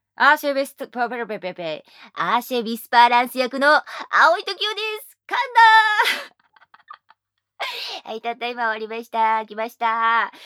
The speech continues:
来ました。聞いてください。王子様系女子。<laughs> もう声カスカスだよ。やったー！あー、もうね、激しかった。<laughs> 一度は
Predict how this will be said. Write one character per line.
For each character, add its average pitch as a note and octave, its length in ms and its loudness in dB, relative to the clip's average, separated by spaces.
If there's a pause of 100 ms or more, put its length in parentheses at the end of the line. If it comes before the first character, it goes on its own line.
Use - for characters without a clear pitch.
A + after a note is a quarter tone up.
(100)
来 C4 80 -8
ま D4 120 0
し A4 120 -8
た。 D#4+ 60 0 (180)
聞 D4+ 140 -12
い - 20 -18
て D#4 100 -8
く D#4 60 -8
だ D#4 140 2
さ D#4 160 2
い。 A#3 60 -4
王 C#4+ 120 -2
子 D#4 140 -6
様 D#4+ 240 2
系 D4+ 240 -4
女 E4 160 -2
子。 C#4 160 -12 (180)
<laughs> - 0 -
も - 0 -
う - 60 -14 (2000)
声 C#5+ 220 2
カ C#5 60 -6 (140)
ス C5+ 100 -10
カ C#5 180 -2
ス - 20 -18
だ C5+ 500 0
よ。 - 0 -
や A4+ 140 -4
っ D5 40 -8 (1080)
た G#3+ 40 -10
ー！ A#3+ 360 -2
あ - 20 -6
ー、 A#3 40 -10
も A#3+ 100 -4
う A3+ 80 -4
ね、 F#3+ 280 -6 (600)
激 A#3 100 -6
し - 60 -14
か C#4 80 -2
っ - 20 -2
た。 C4+ 160 6 (680)
<laughs> - 600 -14
一 D#4 240 -4
度 G4 80 4
は D#4 300 2